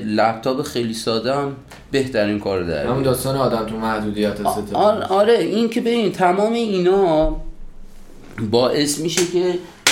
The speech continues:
Speaker 1: شما یه ذره ابزارت بیشتر باشه، دستت بازتر باشه. در اصل داستان برای شما زیاد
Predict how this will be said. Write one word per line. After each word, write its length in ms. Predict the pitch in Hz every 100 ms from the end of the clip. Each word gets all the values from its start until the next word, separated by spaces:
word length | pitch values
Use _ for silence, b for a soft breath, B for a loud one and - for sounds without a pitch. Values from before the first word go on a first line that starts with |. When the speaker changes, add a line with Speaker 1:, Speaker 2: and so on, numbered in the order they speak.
| -
Speaker 1:
شما 260 | 135 143 170
یه 100 | 170
ذره 380 | 170 165 185 180 - - 131 117 127
ابزارت 640 | 139 120 117 151 160 147
بیشتر 540 | 101 98 - 110 104
باشه، 320 | 90 98 110 101
دستت 480 | 127 147 - 104
بازتر 560 | 85 87 87 - 87 82
باشه. 300 | 80 80 87 B B B - 95 95
در 220 | 113 120
اصل 840 | 123 135 143 147 - - 135 131 123
داستان 640 | 127 123 123 - 143 175
برای 240 | 147 131 143
شما 260 | 147 151
زیاد 480 | 143 131 135 151